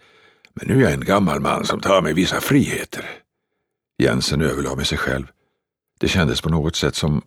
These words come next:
om han själv hade ansvar för vad som hände. Det var han som kommit med misstankarna mot Waltengren. Och Sankari hade rätt i att bevisningen i stort sett var obefintlig. Hjärtat dunkade i halsgropen när han bestämde sig.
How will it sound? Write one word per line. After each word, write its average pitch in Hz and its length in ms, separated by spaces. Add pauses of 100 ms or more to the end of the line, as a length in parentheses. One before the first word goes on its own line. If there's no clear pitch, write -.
(100)
om 85 120
han 90 120
själv - 340
hade 113 180
ansvar 76 420
för 82 120
vad 80 140
som 101 120
hände. 71 460 (720)
Det - 60
var 104 80
han 98 240
som - 140
kommit 98 280
med 90 120
misstankarna 71 580
mot 69 160
Waltengren. 57 540 (720)
Och 127 80
Sankari 92 460 (360)
hade 95 220
rätt 90 320
i - 40
att - 80
bevisningen 95 580
i 120 40
stort - 300
sett - 360 (140)
var - 100
obefintlig. - 720 (1080)
Hjärtat - 380
dunkade 67 460
i 71 40
halsgropen 67 720 (240)
när 69 160
han 67 120
bestämde 71 440
sig. - 200